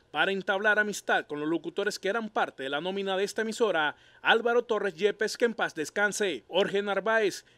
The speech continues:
Carlos Arturo el Loco Torres, Carlos Arturo Zúñiga, el periodista Argemiro Padilla, conocido como El Chueco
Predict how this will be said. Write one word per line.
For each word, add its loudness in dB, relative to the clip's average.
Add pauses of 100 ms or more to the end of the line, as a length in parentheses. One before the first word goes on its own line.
Carlos 0
Arturo 0
el 2
Loco -4
Torres, -2
Carlos 0
Arturo 0
Zúñiga, 0 (280)
el 0
periodista 0
Argemiro 0
Padilla, -4
conocido -2
como 0
El -6
Chueco 2